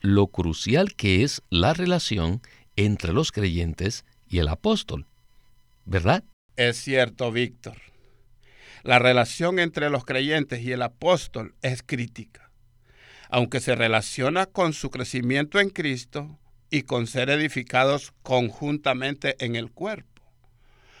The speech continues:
Speaker 2: para cumplir el propósito de la economía de Dios.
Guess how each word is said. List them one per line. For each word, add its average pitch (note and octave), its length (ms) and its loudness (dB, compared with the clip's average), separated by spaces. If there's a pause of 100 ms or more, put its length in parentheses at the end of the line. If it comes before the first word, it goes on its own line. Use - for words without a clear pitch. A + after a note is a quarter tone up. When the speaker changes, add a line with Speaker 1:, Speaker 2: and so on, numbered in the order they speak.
(220)
Speaker 2:
para G#2 240 -8
cumplir A2+ 600 -6
el G3+ 120 -6
propósito G#3+ 800 -4
de E3 60 4
la C#3 100 2
economía C#3 720 -2
de B2 180 2
Dios. C3+ 680 -4